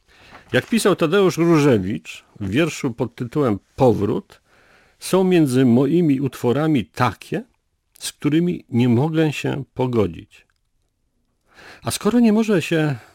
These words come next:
autor z nimi pogodzić, to pewnie też niechętnie do nich wraca. Spytajmy zatem, dlaczego trafiły do książki. I na to odpowiada Różewicz w tym samym wierszu. Pisze: „Nie mogę się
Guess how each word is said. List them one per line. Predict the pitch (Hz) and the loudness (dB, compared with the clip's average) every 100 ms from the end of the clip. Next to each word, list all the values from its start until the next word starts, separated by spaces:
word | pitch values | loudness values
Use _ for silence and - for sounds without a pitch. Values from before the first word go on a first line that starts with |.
| _ | _
autor | - 180 156 139 | 0 0 2 0
z | 107 | 0
nimi | 165 139 | 0 -2
pogodzić, | - 147 127 92 135 | -4 -2 0 -2 -6
to | - 156 | -8 -6
pewnie | 165 170 185 | -6 -6 -8
też | 175 165 | -6 -4
niechętnie | 156 117 104 151 | -4 -2 -4 -4
do | 123 | -4
nich | 143 156 | -4 -4
wraca. | 139 92 - - _ _ _ _ _ - | -2 -4 -6 -20 _ _ _ _ _ -20
Spytajmy | - 131 180 220 180 | -10 -8 -4 -4 -4
zatem, | 160 - 202 _ - _ - | -4 -6 -10 _ -20 _ -10
dlaczego | 135 185 220 220 | -4 -2 0 -2
trafiły | 214 185 208 | -4 -4 -2
do | 190 | -2
książki. | - - 87 87 - _ _ _ _ _ _ _ _ _ _ _ _ | -4 -4 -8 -10 -20 _ _ _ _ _ _ _ _ _ _ _ _
I | - | -2
na | 175 226 | 0 0
to | - | -2
odpowiada | 90 - 95 113 113 | -4 -2 -2 -2 -2
Różewicz | 104 98 110 156 156 | -4 -4 -4 -4 -8
w | - | -4
tym | 113 | -4
samym | - 104 110 92 | -2 -4 -4 -4
wierszu. | 90 - - - _ _ _ | -8 -12 -16 -16 _ _ _
Pisze: | - 120 - 113 _ _ _ _ _ _ _ _ - | -6 -6 -6 -10 _ _ _ _ _ _ _ _ -4
„Nie | 110 | 2
mogę | 139 180 139 120 | 4 4 2 2
się | 104 123 104 98 | 0 -2 -2 -2